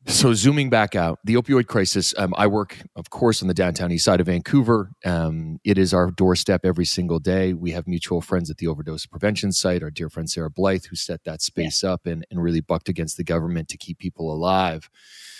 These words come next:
Speaker 1: But all of this is in our daily vernacular and conversation. So the demystifying of what it looks like to be a drug user, quote unquote, is, is a centering point for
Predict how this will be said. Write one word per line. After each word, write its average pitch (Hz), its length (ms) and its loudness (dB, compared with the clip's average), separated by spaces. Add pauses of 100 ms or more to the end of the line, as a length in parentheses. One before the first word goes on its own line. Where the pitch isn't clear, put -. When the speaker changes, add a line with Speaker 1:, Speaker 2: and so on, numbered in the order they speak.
(140)
Speaker 1:
But 107 180 0
all 120 280 4
of 104 100 -2
this 98 260 0
is 90 320 2
in 95 240 -2
our 101 440 2 (160)
daily 110 340 4
vernacular 90 640 -2
and 85 100 -6
conversation. 90 800 0
So 85 380 -2 (360)
the 113 100 -2
demystifying 95 1000 0
of 76 140 0
what 90 240 4 (640)
it 101 180 -2
looks 107 320 2
like 90 200 2
to 95 100 0
be 90 240 2
a 90 60 -2
drug 90 360 2
user, 92 540 4
quote 90 260 0
unquote, 85 560 -2 (540)
is, 92 300 2
is 98 120 0
a 90 60 2
centering 127 360 4
point 95 220 0
for 87 320 -2